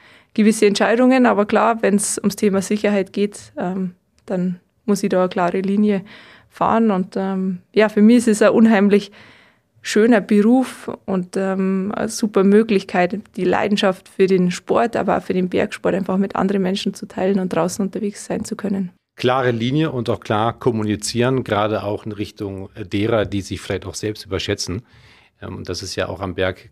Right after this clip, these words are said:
Speaker 2: gefährlich und, äh, aus dem Grund wirst du sicherlich auch die Gruppe so zusammenhalten und so klar kommunizieren, dass es allen auch bewusst ist, äh, dass sie sich auf dich verlassen sollten und du halt auch weißt, ähm, was jetzt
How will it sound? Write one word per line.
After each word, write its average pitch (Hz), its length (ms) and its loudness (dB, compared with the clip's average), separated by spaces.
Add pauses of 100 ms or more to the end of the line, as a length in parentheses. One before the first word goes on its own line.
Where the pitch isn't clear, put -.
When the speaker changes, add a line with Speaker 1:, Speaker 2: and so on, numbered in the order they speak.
(100)
Speaker 2:
gefährlich 95 600 -4
und, 92 320 -10
äh, 87 140 -4
aus 90 240 -12
dem 98 200 -6
Grund 98 360 -6 (340)
wirst - 200 -8
du 107 40 -8
sicherlich 98 560 -4
auch 92 360 -6 (420)
die 104 80 -10
Gruppe 113 400 2
so 110 200 2
zusammenhalten 107 800 -2
und 92 160 -14
so 101 140 -10
klar 101 280 -8
kommunizieren, 101 800 -6
dass 92 180 -6
es 95 260 -6 (440)
allen 104 260 -2
auch 101 140 -10
bewusst 104 480 -4
ist, 101 300 -2 (320)
äh, 98 120 -8
dass 90 180 -8
sie 95 260 -6 (140)
sich 101 220 -8
auf 95 100 -6
dich - 200 -4
verlassen 85 540 -6
sollten 90 420 -4
und 90 420 -14
du 101 180 -8
halt 92 160 -8
auch 80 140 -12
weißt, 90 440 -6 (340)
ähm, 87 480 -10
was 90 220 -10
jetzt - 460 -10